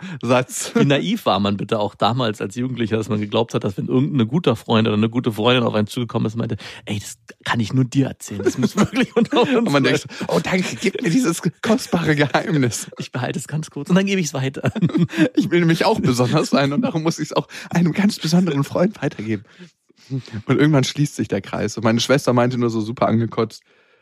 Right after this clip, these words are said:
Speaker 1: „Könnten wir bitte damit aufhören, die ganze Zeit irgendwelche Sachen auseinanderzunehmen? Wir haben alle vier Gliedmaßen, wir leben alle, wir können auf Toilette gehen, normal abführen, wir können abbrechen und wir können atmen. Was braucht man mehr im Leben?“
Speaker 2: <laughs> Boah, die hört sich ganz schön abgegessen an, finde ich.
Speaker 1: Ja,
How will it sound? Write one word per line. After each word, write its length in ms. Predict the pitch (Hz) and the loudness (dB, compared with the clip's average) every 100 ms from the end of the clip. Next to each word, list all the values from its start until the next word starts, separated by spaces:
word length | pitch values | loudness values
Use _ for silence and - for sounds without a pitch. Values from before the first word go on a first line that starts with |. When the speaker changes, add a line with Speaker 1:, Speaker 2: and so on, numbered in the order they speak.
| _ _ _ | _ _ _
Speaker 1:
„Könnten 220 | - - | -2 0
wir 80 | 147 | 2
bitte 220 | 131 139 | 2 2
damit 260 | 131 127 - | 2 2 2
aufhören, 340 | - 123 123 120 | 2 2 0 0
die 60 | |
ganze 280 | 107 127 110 | 0 0 -2
Zeit 240 | - 117 | -2 -2
irgendwelche 360 | 117 127 117 117 | 0 0 0 0
Sachen 260 | 120 143 120 | 0 0 -2
auseinanderzunehmen? 800 | 113 110 107 110 - 110 123 - - _ _ _ | -2 -2 -4 -4 -4 -2 0 -2 -10 _ _ _
Wir 100 | 127 | 0
haben 120 | 139 156 | 2 2
alle 320 | 151 170 165 | 2 2 2
vier 200 | - 139 | 0 -2
Gliedmaßen, 680 | 139 170 160 165 160 160 151 | 0 0 0 0 -2 -2 0
wir 80 | |
leben 260 | 135 151 151 | 4 4 2
alle, 280 | - 156 147 | 2 2 2
wir 80 | 135 | 0
können 240 | 151 135 | -2 0
auf 140 | 123 | 0
Toilette 360 | - 131 151 156 | 0 0 0 0
gehen, 300 | 143 151 180 | 0 0 0
normal 300 | 165 123 127 | 0 0 0
abführen, 540 | 135 - - 147 147 - - - | -2 -6 0 2 2 -2 -8 -4
wir 100 | 127 | 0
können 200 | 151 143 | 2 2
abbrechen 500 | 120 - 147 - 170 | 2 0 0 2 2
und 120 | 139 | 0
wir 80 | 135 | -2
können 200 | - 135 | -2 -2
atmen. 440 | 117 127 110 104 - - | -2 -2 0 0 0 -8
Was 140 | - 113 | -6 0
braucht 200 | 127 135 | 2 2
man 140 | 131 | 4
mehr 160 | 127 117 | 4 4
im 120 | 104 | 4
Leben?“ 260 | 98 98 - | 4 2 2
Speaker 2:
<laughs> 40 | |
Boah, 320 | 135 - 190 - 165 - 170 - 127 117 - - | 0 2 0 0 -2 -2 -6 -6 -10 -10 -14 -14
die 60 | - | -4
hört 140 | 117 120 | -4 -2
sich 100 | 107 | -6
ganz 140 | 95 | -6
schön 120 | - | -8
abgegessen 440 | - 113 95 - 92 | -4 -2 0 0 -2
an, 140 | 92 | -2
finde 220 | - 98 | -6 -6
ich. 60 | 131 | -2
Speaker 1:
Ja, 140 | 143 | -2